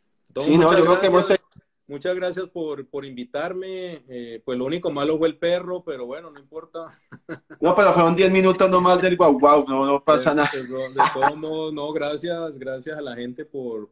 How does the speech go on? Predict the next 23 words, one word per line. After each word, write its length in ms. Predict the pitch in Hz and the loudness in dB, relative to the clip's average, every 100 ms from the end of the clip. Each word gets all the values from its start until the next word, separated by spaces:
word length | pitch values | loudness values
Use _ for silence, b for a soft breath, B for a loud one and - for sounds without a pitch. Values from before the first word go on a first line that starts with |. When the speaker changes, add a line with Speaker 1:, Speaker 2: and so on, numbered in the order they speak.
| _ | _
Speaker 1:
por 160 | 107 | -20
estar 260 | 104 - 117 | -18 -12 -8
aquí, 420 | 131 135 147 170 - | -8 -8 -8 -8 -10
casi 240 | 117 131 | -12 -12
trescientas 540 | 131 117 117 107 131 | -10 -10 -10 -12 -12
personas 680 | 127 113 - 113 127 143 135 | -6 -8 -8 -12 -14 -16 -14
trasnochando 640 | 123 110 101 98 107 110 | -12 -12 -16 -18 -16 -12
aquí 220 | 123 123 123 | -12 -10 -6
hablando 360 | 123 113 110 | -6 -8 -8
de 100 | 120 | -8
fútbol 460 | 104 110 113 135 123 | -8 -14 -12 -12 -12
y, 220 | 104 90 _ _ _ _ _ - | -14 -20 _ _ _ _ _ -10
y 140 | 117 | -6
no, 420 | 113 131 226 - _ _ | -2 0 -2 -8 _ _
un, 500 | 113 117 127 135 139 143 | -12 -8 -6 -6 -10 -10
un 180 | 131 127 | -10 -4
saludo 460 | 156 151 156 156 | -2 0 2 0
muy 160 | 156 156 | 0 -4
especial, 600 | 151 135 113 120 135 156 | -4 -4 -2 -2 -2 -2
David, 320 | 147 120 143 | -4 -4 -6
muchas 300 | 143 131 139 | -10 -12 -12
gracias 360 | 135 139 160 | -8 -10 -10
y 100 | 151 | -14